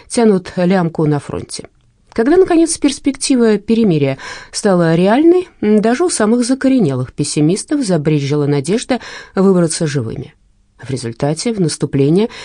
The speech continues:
никто особенно не рвался. Говорили, что сто шестьдесят третьему пехотному дивизиону предстоит попытаться переправиться через Маас. Кое-кто ещё поговаривал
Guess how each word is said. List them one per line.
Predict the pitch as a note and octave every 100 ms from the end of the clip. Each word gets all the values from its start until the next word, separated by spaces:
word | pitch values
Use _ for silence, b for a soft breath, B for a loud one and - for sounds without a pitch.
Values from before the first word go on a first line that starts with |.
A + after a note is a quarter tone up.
| B B
никто | G3+ G#3+ G#3+ A3 D4
особенно | - A3 G#3 A3+ A#3+ A3+
не | A3+ C4
рвался. | E3 A#2 - - - _ _ _ -
Говорили, | A#3+ C4+ C#4+ B3+
что | B3 - - A#3+ A3+
сто | G#3+ - B3+
шестьдесят | - G#3 G3+ G#3+ G#3+ -
третьему | A3 G3+ F#3+ F#3
пехотному | - G#3+ G3 F#3 F#3+ F#3
дивизиону | F3+ F#3+ G3+ D4 D#4 D#3 B B B -
предстоит | G#3+ A3 - E4 E4+
попытаться | A#3 A3+ C#4 C4+ - A#3 G#3
переправиться | A3 G#3 G#3 C#4 C#4+ C4 A3
через | - A3 G3
Маас. | G3+ F3+ A#2 - - - _ _ _ -
Кое-кто | F#4+ F#4+ -
ещё | D#4 C#4+ B3+ A3+
поговаривал | G#3+ G3+ G#3+ A#3+ F#4+ A#3 C#3